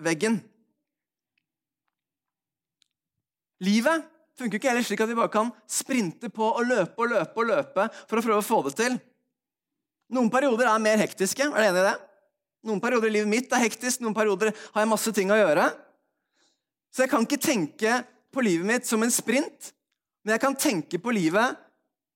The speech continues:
som et maratonløp, eller kanskje mange maratonløp, eller mange ulike løp, at livet er sa-, sammensatt av ulike løp.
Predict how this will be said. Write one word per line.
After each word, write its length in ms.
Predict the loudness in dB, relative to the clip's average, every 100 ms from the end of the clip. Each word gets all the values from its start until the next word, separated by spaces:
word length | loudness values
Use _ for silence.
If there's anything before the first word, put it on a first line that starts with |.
| -6
som 160 | -2 -2 -4 _
et 160 | -6 0
maratonløp, 540 | 2 2 0 0 0
eller 100 | -2
kanskje 280 | -2 0 0
mange 360 | 2 2 0 2
maratonløp, 720 | 2 2 0 0 0 -2 -12 -20 _ _ _ _ _
eller 160 | -2 0
mange 220 | 2 0 -2
ulike 480 | 0 2 0 0 0
løp, 320 | 0 -2 -8 -20 -20 _ _ _ _ -8
at 120 | -2
livet 240 | 0 0 -2
er 220 | -2 -2
sa-, 160 | -2 -2
sammensatt 380 | -2 -2 -2 -2
av 80 | -2
ulike 320 | -2 -2 0
løp. 300 | 0 -2 -8